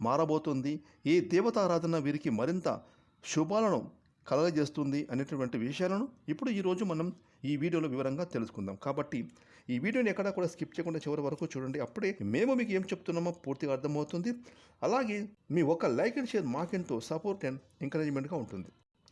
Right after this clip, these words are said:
ఇక వివరాలకు వెళ్తే కనుక, వృషభ రాశి వారికి మరో ఇరవై నాలుగు గంటల్లో గ్రహస్థితుల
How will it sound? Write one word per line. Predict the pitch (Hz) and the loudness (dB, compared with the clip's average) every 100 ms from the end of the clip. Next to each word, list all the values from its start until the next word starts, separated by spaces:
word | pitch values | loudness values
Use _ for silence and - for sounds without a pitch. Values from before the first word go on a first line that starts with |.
| 143 | -2
ఇక | 143 | 0
వివరాలకు | 147 156 208 233 | 2 2 2 2
వెళ్తే | 190 185 160 | 0 0 -2
కనుక, | 143 139 104 - - | -2 -4 -4 -8 -6
వృషభ | 170 269 262 | 0 4 4
రాశి | 226 220 165 | 4 2 2
వారికి | 151 - 170 214 - _ 117 | 0 0 -4 -4 -12 _ 0
మరో | 143 240 220 - - _ _ _ 151 | 4 4 4 0 -12 _ _ _ 2
ఇరవై | 175 | 4
నాలుగు | 165 143 | 4 4
గంటల్లో | 143 151 127 143 - - - - | 2 0 0 -2 -6 -18 -20 -2
గ్రహస్థితుల | 147 214 220 247 | 2 4 2 0